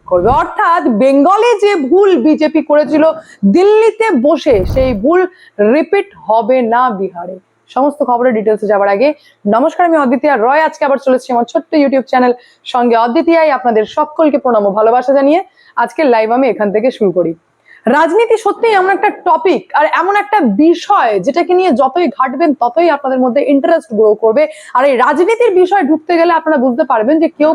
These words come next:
কারোর নিজেরও নয় আর কেউ কারোর বিরাট শত্রুও নয়। এই নীতিশ কুমার, যাকে দলবদলু বলা হয়, সেই নীতিশ কুমার, যাকে এমনটাও বলা হয়েছে যে এখন তার মাথা নাকি খুব একটা ভালো কাজ করে না, সেই নীতিশ কুমারই কিন্তু বিহার ইলেকশনে লাস্ট বলে ছক্কা মেরে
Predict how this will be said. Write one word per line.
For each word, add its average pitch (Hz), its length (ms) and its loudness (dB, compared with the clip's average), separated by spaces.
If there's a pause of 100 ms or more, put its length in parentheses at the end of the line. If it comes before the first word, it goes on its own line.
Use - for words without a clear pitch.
কারোর 294 280 0
নিজেরও 226 380 0
নয় 320 220 0 (420)
আর 208 160 0
কেউ 269 140 0 (120)
কারোর 226 260 0
বিরাট 202 320 -4
শত্রুও 285 480 -2
নয়। 196 180 -10 (340)
এই 392 220 2
নীতিশ 427 340 2
কুমার, 311 420 2
যাকে 330 320 -2
দলবদলু 381 600 2
বলা 254 240 0
হয়, 208 280 0 (380)
সেই 427 320 0
নীতিশ 381 360 0
কুমার, 254 380 2
যাকে 330 240 -2
এমনটাও 381 480 -2
বলা 294 220 2
হয়েছে 247 340 -2
যে 202 140 0
এখন 370 240 -8
তার 381 180 -2
মাথা - 260 -2
নাকি 359 220 -4
খুব 277 180 -4
একটা 247 220 -4
ভালো 285 220 0
কাজ 226 260 -4
করে 247 200 -2
না, 196 120 -4 (440)
সেই 262 180 -2
নীতিশ 247 360 0
কুমারই 339 360 0
কিন্তু 320 280 2
বিহার 233 360 2
ইলেকশনে 262 480 -2 (160)
লাস্ট 269 380 -2
বলে 240 240 2 (380)
ছক্কা 359 400 -4
মেরে 311 260 2